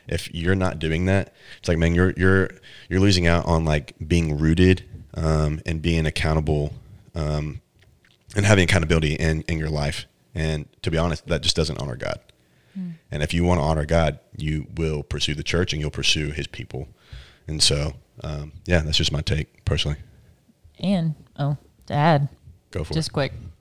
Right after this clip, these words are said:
Speaker 2: you're also honoring God by seeking the lost too. You have those people.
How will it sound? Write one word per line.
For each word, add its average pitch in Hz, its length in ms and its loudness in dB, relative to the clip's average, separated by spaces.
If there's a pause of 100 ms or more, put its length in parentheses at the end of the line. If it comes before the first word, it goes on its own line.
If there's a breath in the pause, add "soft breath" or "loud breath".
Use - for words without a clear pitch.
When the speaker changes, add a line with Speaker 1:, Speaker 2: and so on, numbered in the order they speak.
(640)
Speaker 2:
you're 165 220 8
also 175 280 8
honoring 143 320 6
God 139 360 4 (300)
by 147 140 6
seeking 143 340 4
the 131 80 2
lost - 380 -2
too. - 240 0 (920 soft breath)
You 165 140 4
have 156 200 6
those 113 160 -8
people. - 420 -8